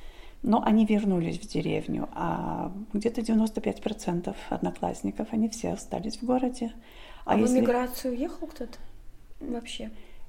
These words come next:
Speaker 1: Если взять вот в это время, да.
Speaker 2: Время как
Speaker 1: Ну, вот
Speaker 2: двухтысячные?
Speaker 1: сегодняшнее, да, двухтысячные.
Speaker 2: Мгм.
Speaker 1: Очень много уехало.
Speaker 2: Мгм. Никто не вернулся?
Speaker 1: Ну,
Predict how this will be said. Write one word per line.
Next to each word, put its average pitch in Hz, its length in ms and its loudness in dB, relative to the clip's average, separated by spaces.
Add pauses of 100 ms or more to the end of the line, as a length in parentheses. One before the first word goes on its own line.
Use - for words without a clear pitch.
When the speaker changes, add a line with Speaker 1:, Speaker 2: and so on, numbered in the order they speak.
(140)
Speaker 1:
Если 208 340 4
взять 202 340 2
вот 202 140 0
в 208 60 2
это 247 200 4
время, 262 340 4
да. 269 200 4 (520)
Speaker 2:
Время 220 540 4
как 214 160 -4 (140)
Speaker 1:
Ну, 247 180 10
вот 349 140 6
Speaker 2:
двухтысячные? 277 140 2
Speaker 1:
сегодняшнее, 247 580 6
да, 247 200 12
двухтысячные. - 960 -2 (220)
Speaker 2:
Мгм. 262 280 0
Speaker 1:
Очень 311 280 4
много 202 240 4
уехало. - 440 -2 (680)
Speaker 2:
Мгм. 240 340 -2 (240)
Никто 254 260 2
не 381 120 4
вернулся? 294 460 0 (1160)
Speaker 1:
Ну, 285 400 4